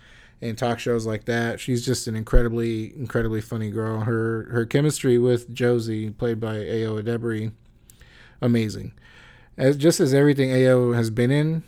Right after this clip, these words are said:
she's incredible in this. The, the nature in which this isn't really set in any kind of really reality, whereas, like, like, Mean Girls to a certain extent the same way. Like, a kid, like, a girl gets hit by a bus and survives.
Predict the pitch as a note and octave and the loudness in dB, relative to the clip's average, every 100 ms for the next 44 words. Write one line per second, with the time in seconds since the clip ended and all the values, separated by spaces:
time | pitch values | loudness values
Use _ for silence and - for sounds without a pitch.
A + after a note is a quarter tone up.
0 | - - - - - C3 B2 A2 A#2+ A2+ | -14 -20 -20 -18 -6 -2 -2 0 2 2
1 | A2 A2 G#2 - B2 A2+ G#2 F#2+ - - | 0 -2 -4 -6 -4 -4 -4 -8 -12 -12
2 | - - - - - - - F#3 G#3+ G3+ | -16 -20 -20 -20 -20 -20 0 2 2 2
3 | G#3 A#3 A3 F#3 D#3 D3+ C#3 C#3+ D3 D#3 | 0 0 0 0 0 0 -2 -2 -2 -4
4 | D#3 F#3 D3 C#3+ C3+ C#3 C3 - - C3+ | -6 -4 -4 -4 -4 -2 -2 -4 -4 -4
5 | C3+ C3 B2+ B2+ A#2+ B2+ A#2+ A#2 A2+ A2 | -4 -6 -4 -4 -4 -6 -4 -4 -6 -12
6 | - - F#4 A4 _ _ _ _ _ _ | -20 -20 -20 -20 _ _ _ _ _ _
7 | _ _ _ _ B2 C3 B2 A#2+ C#3 B2+ | _ _ _ _ -6 -2 0 0 0 0
8 | A#2 A#2+ A#2 A#2 A#2 B2 B2 B2 B2+ A#2 | 0 0 0 -2 0 0 0 0 -2 -4
9 | - D3 C#3 C3+ F3+ F#3 D#3 C#3+ C3 C#3 | -8 -6 -4 0 0 2 2 2 0 -4
10 | - C3+ A#2+ A#2 - B2+ A#2 - _ - | -2 -2 -4 -8 -8 -6 -8 -12 _ -20
11 | - - _ - C3 B2+ C3+ A2+ G2+ - | -20 -20 _ -8 -4 -2 -2 -2 -4 -8
12 | A#2 A#2 - - A#2+ A2+ E3+ - - B2 | -14 -18 -18 -16 -16 -12 -12 -12 -10 -8
13 | A#2+ B2 C3 B2+ - C3 B2+ A#2 A2+ A#2+ | -4 0 0 0 -2 -4 -2 -4 -2 -4
14 | A#2+ - A2 A2 A2+ A#2 A#2 A#2 A#2+ - | -4 -6 -10 -6 -2 -2 -2 -4 -8 -14